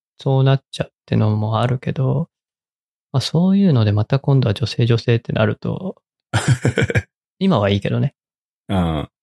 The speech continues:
Speaker 1: 将来的に、うん、どうなんだろうなっていう。
Speaker 2: なんか変に歪んでんのが嫌やってことやろ？なんか。
Speaker 1: そうそうそうそう。
Speaker 2: うん。
Speaker 1: まあ、い-、まあ、今仕方ない。ゆが-、実際、
Speaker 2: うん。
Speaker 1: 男寄りだから。
Speaker 2: まあね。
Speaker 1: そうなっちゃうの仕方ないけど。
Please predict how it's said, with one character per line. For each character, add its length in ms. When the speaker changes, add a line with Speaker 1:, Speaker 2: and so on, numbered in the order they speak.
Speaker 1:
将 280
来 180
的 240
に、 200
う 100
ん、 420
ど 140
う 20
な 120
ん 40
だ 80
ろ 120
う 20
な 100
っ 160
て 140
い 120
う。 60
Speaker 2:
な 140
ん 60
か 100
変 240
に 80
歪 220
ん 40
で 80
ん 40
の 60
が 80
嫌 160
や 40
っ 20
て 80
こ 80
と 60
や 60
ろ？ 180
な 140
ん 20
か。 60
Speaker 1:
そ 140
う 40
そ 180
う 40
そ 220
う 20
そ 200
う。 60
Speaker 2:
う 20
ん。 360
Speaker 1:
ま 80
あ、 20
い-、 40
ま 240
あ、 60
今 200
仕 80
方 180
な 120
い。 100
ゆ 100
が-、 140
実 280
際、 80
Speaker 2:
う 40
ん。 320
Speaker 1:
男 340
寄 100
り 520
だ 120
か 100
ら。 160
Speaker 2:
ま 140
あ 40
ね。 200
Speaker 1:
そ 80
う 40
な 80
っ 40
ち 80
ゃ 40
う 40
の 60
仕 80
方 180
な 100
い 40
け 120
ど。 80